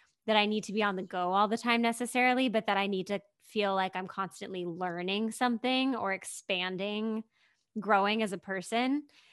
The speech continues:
And then I feel fulfilled. But as soon as that stops, I have a problem. But I, I think it's interesting how different each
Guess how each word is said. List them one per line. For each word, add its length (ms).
And 140
then 100
I 120
feel 260
fulfilled. 720
But 180
as 80
soon 160
as 120
that 280
stops, 480
I 100
have 160
a 60
problem. 680
But 120
I, 140
I 60
think 180
it's 120
interesting 440
how 240
different 680
each 260